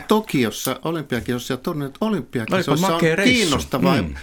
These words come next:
Speaker 1: Mäkin olen ollut olympiakisossa. Mä oon ollut jopa Pekingissä olympiakisossa, ja mun täytyy sanoa, että menin sinne ajattelematta ihmisoikeuskysymyksiä vaan sen takia, koska se oli niin kivaa, ja musta vähän tuntui, että Kurvisella on samanlaiset motiivit.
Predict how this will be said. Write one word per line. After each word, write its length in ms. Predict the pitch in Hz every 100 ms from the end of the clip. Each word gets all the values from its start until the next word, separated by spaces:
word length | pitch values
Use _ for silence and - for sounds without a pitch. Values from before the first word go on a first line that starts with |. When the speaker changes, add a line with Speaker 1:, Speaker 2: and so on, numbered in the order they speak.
| -
Speaker 1:
Mäkin 320 | 220 233 208
olen 180 | 165 135
ollut 260 | 120 120 -
olympiakisossa. 720 | 110 110 104 104 95 104 101
Mä 60 | 160
oon 120 | 156
ollut 180 | 156 160
jopa 200 | 165 175
Pekingissä 580 | 170 208 202 151 127 120
olympiakisossa, 680 | 117 107 110 - 117 117 160
ja 40 |
mun 120 | 185
täytyy 280 | 180 139 143
sanoa, 320 | 139 165 165
että 260 | 151 - 143 - - - - - - - - - - - -
menin 340 | - 165 120 113
sinne 380 | 135 156 160 - -
ajattelematta 720 | - 156 139 - 135 131 123 151
ihmisoikeuskysymyksiä 1160 | 139 123 131 120 123 117 139 135 123 - 131
vaan 140 | 147 139
sen 160 | 165
takia, 260 | 143 131 131
koska 320 | 127 127 -
se 100 | 151
oli 180 | 156 123
niin 200 | 117 120
kivaa, 460 | - 220 190 127 117
ja 100 | 135
musta 300 | 160 - 95
vähän 140 | 95
tuntui, 320 | - 156 160
että 180 | 156 -
Kurvisella 600 | - 180 165 147 156 156
on 60 | 147
samanlaiset 680 | 175 165 156 151 147 156
motiivit. 640 | 185 175 - 82 85 -